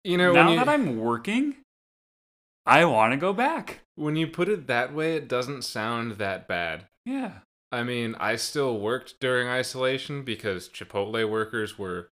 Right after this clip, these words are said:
Speaker 1: quote unquote, essential.
Speaker 2: Mm-hmm.
Speaker 1: But I had the same feeling.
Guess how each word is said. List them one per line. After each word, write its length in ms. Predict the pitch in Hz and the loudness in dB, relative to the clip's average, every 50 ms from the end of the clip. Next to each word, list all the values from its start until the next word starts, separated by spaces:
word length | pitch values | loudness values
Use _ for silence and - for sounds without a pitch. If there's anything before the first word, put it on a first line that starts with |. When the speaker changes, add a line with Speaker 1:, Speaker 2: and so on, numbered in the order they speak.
| _ _ _ | _ _ _
Speaker 1:
quote 220 | _ - 107 104 101 | _ -4 -2 -2 0
unquote, 520 | 98 95 90 - 107 101 98 95 90 - _ _ _ _ _ _ | -2 -4 -4 -2 0 0 0 0 -2 -8 _ _ _ _ _ _
essential. 600 | - - - - 90 90 92 - 123 123 135 135 - | -10 -8 -4 -4 -4 -4 -2 -4 -6 -6 -6 -8 -8
Speaker 2:
Mm-hmm. 360 | - 120 113 113 117 123 135 135 _ _ _ _ _ _ _ _ _ _ _ _ _ _ _ _ _ | -8 -8 -6 -6 -6 -6 -8 -12 _ _ _ _ _ _ _ _ _ _ _ _ _ _ _ _ _
Speaker 1:
But 100 | 117 117 | -6 -4
I 120 | 113 123 131 | -4 -4 -4
had 200 | 147 170 175 151 | -4 -6 -6 -6
the 80 | 160 | -6
same 340 | - - 165 151 147 147 143 | -6 -4 -4 -4 -4 -4 -6
feeling. 420 | - - 131 156 147 101 78 67 | -8 -8 -8 -6 -6 -8 -10 -14